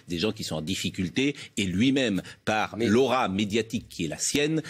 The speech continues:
Speaker 1: permet d'avoir un regard
Speaker 2: Pascal
Speaker 1: sur ces
Speaker 2: Pro,
Speaker 1: populations.
Speaker 2: Pascal Pro.
Speaker 1: Ben, c'est important
Speaker 2: J'aimerais,
Speaker 1: de, de,
Speaker 2: j'aimerais
Speaker 1: de
Speaker 2: qu'il
Speaker 1: le
Speaker 2: mette
Speaker 1: dire.
Speaker 2: autant d'ardeur
Speaker 1: Oui.
Speaker 2: à défendre les Français. Et
Speaker 1: Oui.
Speaker 2: quand, et
Speaker 1: Bon.
Speaker 2: quand, et quand il parle de générosité juive,
Speaker 1: Mm.
Speaker 2: de ceci juif, et cetera,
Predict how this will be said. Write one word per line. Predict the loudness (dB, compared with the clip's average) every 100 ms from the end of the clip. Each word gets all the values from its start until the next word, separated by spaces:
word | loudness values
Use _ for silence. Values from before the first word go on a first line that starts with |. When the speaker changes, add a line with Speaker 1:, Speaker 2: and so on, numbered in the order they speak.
| -8
Speaker 1:
permet | -6 -2 0 0
d'avoir | 0 0 -2
un | -4
regard | -2 0 2 2
Speaker 2:
Pascal | 0 0 0
Speaker 1:
sur |
ces | 2
Speaker 2:
Pro, | 2 2
Speaker 1:
populations. | 2 2 2 2
Speaker 2:
Pascal | 2 0
Pro. | -2 -4 -2
Speaker 1:
Ben, | -4
c'est | -4 -6 -4
important | -2 0 0
Speaker 2:
J'aimerais, | 0 0 0
Speaker 1:
de, | 0
de, |
Speaker 2:
j'aimerais | 0 0 2 0
Speaker 1:
de | 2
Speaker 2:
qu'il | 2
Speaker 1:
le |
Speaker 2:
mette | 2 2
Speaker 1:
dire. | 0
Speaker 2:
autant | 0 -2
d'ardeur | -2 -4 0 2 2 0
Speaker 1:
Oui. | -2 0
Speaker 2:
à | 0
défendre | 0 2 2 2
les | 0
Français. | 0 -2 -2 -4 -8 -10 -2
Et |
Speaker 1:
Oui. | -2 2
Speaker 2:
quand, | 4 4 2
et | -2
Speaker 1:
Bon. | 0
Speaker 2:
quand, | 2 2 2
et | 0 -2
quand | 2 2
il | 4 2
parle | 0 0 0 -2 -10 -20 -2
de | 2 2
générosité | 2 0 2 2 2 0 0 0
juive, | 0 0 -2 -4 -8
Speaker 1:
Mm. | -6 -4
Speaker 2:
de | 2 4 4
ceci | 4 0 0 -2
juif, | -2 -2 -2
et |
cetera, | -4 -4 -2 -4